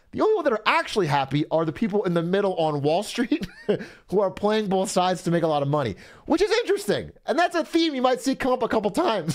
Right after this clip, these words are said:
<laughs> Might see come up a couple times. But I wanna get to a larger topic of big oil,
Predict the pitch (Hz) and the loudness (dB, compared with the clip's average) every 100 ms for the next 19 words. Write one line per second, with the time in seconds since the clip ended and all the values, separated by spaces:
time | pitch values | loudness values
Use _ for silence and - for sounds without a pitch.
0 | - 170 - - - _ 226 247 247 240 | -2 -4 -4 -16 -20 _ 0 0 0 0
1 | 240 247 233 - 208 214 226 143 - - | 0 2 -2 -4 -2 0 0 -2 -8 -20
2 | - - - 330 370 381 359 311 302 302 | -20 -4 0 2 2 0 0 2 2 2
3 | 247 247 240 214 175 220 226 233 127 | 2 0 0 -2 0 0 2 0 0